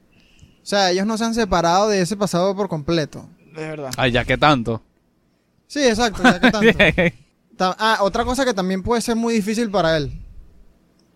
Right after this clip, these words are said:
Speaker 1: O sea, hay pruebas y hay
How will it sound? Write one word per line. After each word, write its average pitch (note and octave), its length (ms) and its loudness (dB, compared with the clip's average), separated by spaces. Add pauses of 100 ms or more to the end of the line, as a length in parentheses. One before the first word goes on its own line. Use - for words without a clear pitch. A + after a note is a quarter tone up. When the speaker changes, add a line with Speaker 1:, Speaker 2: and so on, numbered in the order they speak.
(1300)
Speaker 1:
O - 40 -20
sea, E3+ 300 -2 (320)
hay E3 180 -2
pruebas E3+ 880 -2 (1900)
y F3 160 -2
hay F#3 580 -2